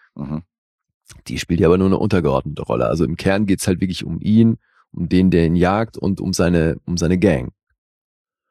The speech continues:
Speaker 2: Und das Ganze ist sehr kurzweilig. Ist stellenweise auch wirklich lustig. Und viel mehr kann ich dazu auch nicht erzählen.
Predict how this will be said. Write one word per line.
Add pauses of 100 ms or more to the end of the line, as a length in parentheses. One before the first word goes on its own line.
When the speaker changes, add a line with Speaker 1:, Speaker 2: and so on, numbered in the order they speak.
(760)
Speaker 2:
Und
das
Ganze
ist
sehr
kurzweilig. (640)
Ist
stellenweise
auch
wirklich
lustig. (2000)
Und
viel
mehr
kann
ich
dazu
auch
nicht
erzählen.